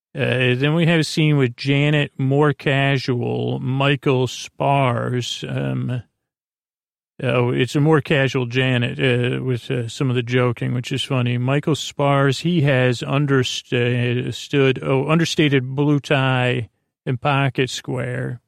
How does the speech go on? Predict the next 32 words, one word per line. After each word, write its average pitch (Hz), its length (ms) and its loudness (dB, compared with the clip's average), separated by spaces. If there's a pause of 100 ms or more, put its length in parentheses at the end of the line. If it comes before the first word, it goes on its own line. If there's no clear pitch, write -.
(960)
And 127 240 2
the 123 60 0
pocket 143 340 2
square 135 320 0
has 131 140 0
some 127 160 -2
highlights 127 600 -2
that 131 120 -6
match 131 360 -2
his 123 220 -2
lighter 131 460 0
blue 127 300 2
tie. 123 400 -2
Maybe 170 360 4
a 139 60 2
periwinkle 131 840 0
on 123 200 0
the 120 80 -4
tie. 131 340 0
I'm 139 260 -2
not 139 300 0
ready 131 360 0
to 120 100 0
say 131 280 2
that, 123 380 0
though. 127 400 -6
More 156 340 2
of, 151 120 4
like, 131 200 2
a 131 80 2
gray 135 380 2
blue. 127 840 0